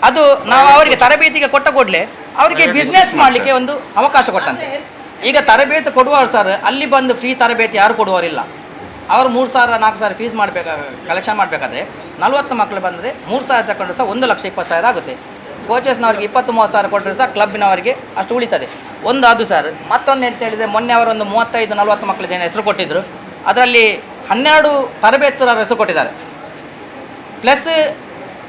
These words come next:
Speaker 1: ಔಟ್ಸೈಡಲ್ಲಿ ಮಂಗಳೂರಿಂದ ನುರಿತ ತರಬೇತರು ತುಂಬ ಇದ್ದಾರೆ, ನಮ್ಮ ಹತ್ರ ಸಹ ಕೇಳುವವರಿದ್ದಾರೆ. "ಸರ್, ನಮ್ಗೆ ಅಲ್ಲಿ ಟ್ರೈನಿಂಗ್ ಅವಕಾಶ ಉಂಟಾ? ನಾವು ಮಕ್ಕಳನ್ನ ಇಟ್ಕೊಂಡು ಬರ್ಬೋದು?" ಅಂತ ಕೇಳ್ತಿದ್ದಾರೆ.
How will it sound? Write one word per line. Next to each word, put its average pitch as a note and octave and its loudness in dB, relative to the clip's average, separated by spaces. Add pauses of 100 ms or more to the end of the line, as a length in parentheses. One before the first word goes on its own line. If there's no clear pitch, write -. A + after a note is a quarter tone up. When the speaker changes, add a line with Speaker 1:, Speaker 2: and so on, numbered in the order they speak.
Speaker 1:
ಔಟ್ಸೈಡಲ್ಲಿ B3+ 2
ಮಂಗಳೂರಿಂದ B3+ 0 (420)
ನುರಿತ A#3+ -2
ತರಬೇತರು A#3+ 0
ತುಂಬ A3 0
ಇದ್ದಾರೆ, E3+ 0
ನಮ್ಮ G3 0
ಹತ್ರ A3+ -4
ಸಹ A3+ 4
ಕೇಳುವವರಿದ್ದಾರೆ. G3 0 (340)
"ಸರ್, G3 2
ನಮ್ಗೆ G3+ 0
ಅಲ್ಲಿ F3+ 0
ಟ್ರೈನಿಂಗ್ F#3 -4
ಅವಕಾಶ F3+ 2
ಉಂಟಾ? C#3 -2
ನಾವು F3+ 2
ಮಕ್ಕಳನ್ನ F#3 2
ಇಟ್ಕೊಂಡು E3 -4
ಬರ್ಬೋದು?" D3+ 0
ಅಂತ C#3+ -6
ಕೇಳ್ತಿದ್ದಾರೆ. C#3+ -6